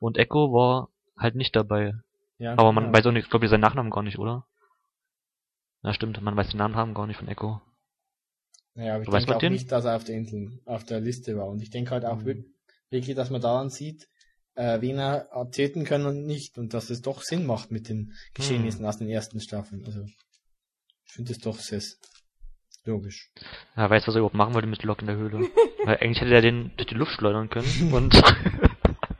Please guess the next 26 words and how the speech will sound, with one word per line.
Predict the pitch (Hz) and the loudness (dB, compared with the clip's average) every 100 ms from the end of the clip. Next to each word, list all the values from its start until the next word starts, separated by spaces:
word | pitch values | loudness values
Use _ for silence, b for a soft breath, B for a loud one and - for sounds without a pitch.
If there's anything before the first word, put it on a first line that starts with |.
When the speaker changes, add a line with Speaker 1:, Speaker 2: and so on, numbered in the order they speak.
| _ _ - - - B B B B B - - | _ _ -20 -20 -20 B B B B B -8 -4
Speaker 1:
durch | 110 | 2
die | |
Luft | 151 | 4
schleudern | - 117 117 | 8 8 6
können | 123 120 | 0 -2
und | 120 110 | -2 2
dann | 110 110 | 2 2
so | 127 | -2
töten, | - 107 120 110 | 0 -2 -2 0
wie | 110 110 | 2 4
halt | 107 107 131 | 4 4 2
Speaker 2:
Naja, | 127 135 | 4 4
Speaker 1:
eben | 156 | 4
Speaker 2:
das | 156 | 0
Speaker 1:
doch | |
den | - | 6
Speaker 2:
dürfte | 190 202 | 6 8
Speaker 1:
Flo- | 165 | 6
Speaker 2:
er | 143 | 6
nicht, | 143 - 175 | 4 -2 -6
weil | 160 | -4
er | 156 | -4
hätte | 160 | -4
ihn | 160 | -4
ja | 160 | -2
getötet. | 175 196 170 - 95 | -2 -2 -2 -4 -16